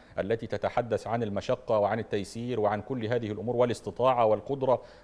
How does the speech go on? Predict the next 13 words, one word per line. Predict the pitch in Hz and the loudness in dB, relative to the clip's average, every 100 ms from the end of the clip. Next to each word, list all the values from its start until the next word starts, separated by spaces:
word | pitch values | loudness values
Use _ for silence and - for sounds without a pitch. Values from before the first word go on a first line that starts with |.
| - | 2
ولا | 135 131 | 4 4
تكليف | 117 131 131 | 0 -4 -4
إلا | 113 123 113 | -4 0 0
بمقدور | 104 101 101 123 135 | 0 -4 -2 0 2
ولا | 120 107 | 4 2
تكليف | 110 123 120 | -2 -6 -6
إلا | 120 123 | -4 -2
بمستطاع، | 110 110 107 104 135 139 | -2 -4 -6 -4 0 -2
كل | 135 113 | -2 0
هذا | 117 110 | 2 2
يدخل | 110 - 98 | 0 -2 -8
في | 95 | -2
هذا. | 113 135 147 | 0 2 0